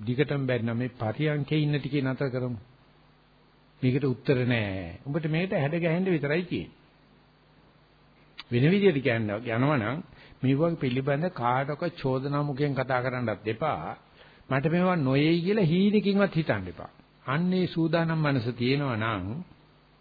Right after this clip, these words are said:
ඒක නම් භාවනාවට යන්නෙම මං පෙර කළ පිනකට මට මේ අරණ්‍ය හම්බුණා, කය හම්බුණා, මට ඒකට යන්න පුළුවන්, මට ඉදිරියට එනවා දුක්. ආනාපාන සති විතරක්ම නෙවෙයි එන්නේ. ඒ හැම එන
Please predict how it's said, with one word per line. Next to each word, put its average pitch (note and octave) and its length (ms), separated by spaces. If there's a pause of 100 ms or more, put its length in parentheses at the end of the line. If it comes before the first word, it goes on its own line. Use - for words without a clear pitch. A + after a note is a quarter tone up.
(380)
ඒක C3+ 140
නම් D3+ 220
භාවනාවට D#3 640
යන්නෙම C3+ 460 (840)
මං C3+ 200
පෙර B2+ 200
කළ B2+ 220
පිනකට B2 420
මට B2 280
මේ B2+ 220
අරණ්‍ය A#2+ 380 (280)
හම්බුණා, C#3 500 (480)
කය B2 280
හම්බුණා, C#3 520
මට C3+ 200
ඒකට A2+ 220
යන්න G2+ 260
පුළුවන්, E3+ 420
මට C#3 240
ඉදිරියට C3+ 420
එනවා C#3+ 320
දුක්. C#3 260 (2500)
ආනාපාන B2+ 440
සති C3 200
විතරක්ම B2+ 380
නෙවෙයි B2+ 360
එන්නේ. D#3+ 240 (320)
ඒ E3 180
හැම B2+ 320
එන C#3 240